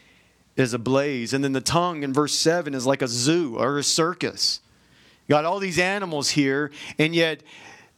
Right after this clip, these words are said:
history has proven in some sense we can tame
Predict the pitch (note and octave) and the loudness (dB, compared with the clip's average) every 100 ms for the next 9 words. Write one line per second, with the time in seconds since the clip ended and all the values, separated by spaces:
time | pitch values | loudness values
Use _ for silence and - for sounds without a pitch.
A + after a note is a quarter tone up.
0 | _ - F#3+ G3 - A3 G3 F#3 - - | _ 2 2 2 -2 2 2 0 -2 0
1 | A3+ G#3+ E3+ D3+ C#3+ - A3 A3+ G3 - | 0 0 -2 0 2 4 2 0 -4 -2
2 | - - B3 G#3 E3 E3+ - D#3+ A3+ - | 0 2 2 2 -4 -6 0 2 2 2
3 | F#3 D3 - A3+ A#3 G#3+ D3 A#2+ | -2 -2 0 2 2 -2 -6 -8